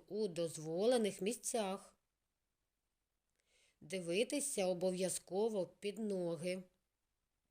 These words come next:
Не розмовляти з незнайомцями.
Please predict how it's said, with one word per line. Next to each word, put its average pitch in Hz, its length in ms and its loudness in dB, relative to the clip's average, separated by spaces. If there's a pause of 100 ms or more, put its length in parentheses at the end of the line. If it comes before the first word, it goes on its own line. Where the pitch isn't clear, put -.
(1600)
Не 185 180 -2
розмовляти 208 1000 2
з 170 80 -6
незнайомцями. 220 1200 4